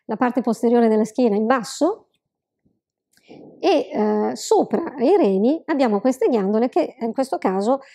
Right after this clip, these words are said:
vengono indotte a secernere la corticotropina, che è un altro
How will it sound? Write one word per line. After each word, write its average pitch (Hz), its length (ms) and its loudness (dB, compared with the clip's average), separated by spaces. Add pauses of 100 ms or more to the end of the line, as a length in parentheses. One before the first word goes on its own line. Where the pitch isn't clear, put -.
(160)
vengono 247 320 2
indotte 262 640 0
a 302 120 -2
secernere 247 720 0
la 254 120 -2
corticotropina, 214 880 -2
che 285 120 -2
è - 20 4
un 240 80 2
altro 214 400 0